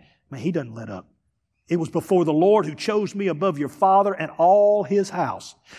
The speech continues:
to appoint me a prince over evil, I-, Israel, the people of the Lord." Notice how he keeps going.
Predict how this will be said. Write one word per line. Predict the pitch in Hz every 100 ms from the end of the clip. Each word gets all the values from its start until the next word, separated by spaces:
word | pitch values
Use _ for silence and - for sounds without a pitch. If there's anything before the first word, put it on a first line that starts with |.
| - _
to | 202
appoint | 147 - - 240 240
me | 214
a | 175
prince | - - 220 226 -
over | 214 214 214
evil, | 202 202 143 143 _ -
I-, | 180 196
Israel, | 208 151 147 123 - -
the | -
people | - 247 247 247
of | 214
the | 180
Lord." | 180 196 135 - - _ _
Notice | 180 190
how | 185
he | 170
keeps | 190 147
going. | 185 147